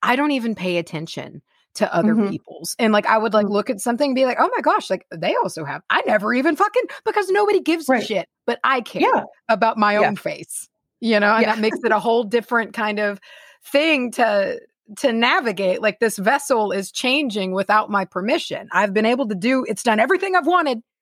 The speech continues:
Speaker 1: my whole life.
Speaker 2: <laughs>
Speaker 1: I've shaped it how I wanted it to be. It's done what I wanted it to do. And now it's, like,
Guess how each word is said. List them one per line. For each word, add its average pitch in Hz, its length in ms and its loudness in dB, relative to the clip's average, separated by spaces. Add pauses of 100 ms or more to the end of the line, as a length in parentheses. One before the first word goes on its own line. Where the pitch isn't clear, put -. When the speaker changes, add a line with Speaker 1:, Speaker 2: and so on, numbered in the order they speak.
(340)
Speaker 1:
my 185 80 0
whole 302 160 4
life. 339 440 0
Speaker 2:
<laughs> - 440 -18
Speaker 1:
I've 208 160 2
shaped 359 320 0
it 349 120 -4
how 311 140 2
I 311 60 4
wanted 311 320 0
it 285 140 -4
to 302 60 -6
be. 302 200 -2
It's 226 140 -8
done 294 200 2
what 302 100 4
I 285 60 4
wanted 254 320 2
it 233 120 -4
to 208 100 -8
do. 226 180 2
And 220 140 2
now 208 180 4
it's, 196 100 -10
like, 190 140 -2